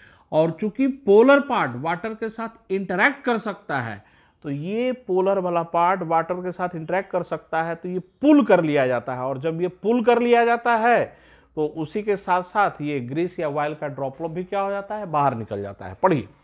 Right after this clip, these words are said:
"The cleaning action of soap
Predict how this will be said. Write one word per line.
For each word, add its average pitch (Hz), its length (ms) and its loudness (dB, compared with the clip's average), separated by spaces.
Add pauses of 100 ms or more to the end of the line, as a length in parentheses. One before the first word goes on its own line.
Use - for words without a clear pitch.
(1200)
"The 165 120 2 (680)
cleaning 262 580 2
action 196 420 2 (140)
of 208 100 4 (240)
soap 185 220 2